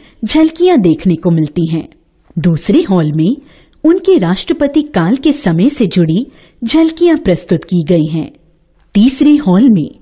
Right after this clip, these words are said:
अंतरिक्ष और मिसाइल कार्यक्रमों के क्षेत्रों में उनके योगदान को दर्शाया गया है। चौथे हॉल में राष्ट्रपति पद से मुक्त होने से लेकर शिलांग में अंतिम यात्रा पर निकल लेने से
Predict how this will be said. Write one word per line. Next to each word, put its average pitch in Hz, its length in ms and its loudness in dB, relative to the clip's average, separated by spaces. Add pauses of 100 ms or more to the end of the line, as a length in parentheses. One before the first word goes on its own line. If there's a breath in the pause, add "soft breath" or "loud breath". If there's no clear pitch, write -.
(420 soft breath)
अंतरिक्ष 269 640 0 (260 soft breath)
और 190 160 4
मिसाइल 170 460 0
कार्यक्रमों 294 680 0
के 320 160 0
क्षेत्रों 226 560 0
में 190 260 0 (480 soft breath)
उनके 190 300 2
योगदान 170 580 0
को 330 160 -2
दर्शाया 196 600 0
गया 165 240 -2
है। 151 280 -8 (600)
चौथे 214 420 0
हॉल 185 320 0
में 165 200 -2 (500 soft breath)
राष्ट्रपति 320 640 -2 (140)
पद 202 160 0
से 294 240 0
मुक्त 190 420 -2
होने 190 240 4
से 170 180 0
लेकर 160 500 -2 (400 soft breath)
शिलांग 185 500 2
में 202 300 0 (360 soft breath)
अंतिम 302 420 2
यात्रा 180 440 0
पर 269 220 -2
निकल 202 360 2
लेने 180 320 2
से 202 280 0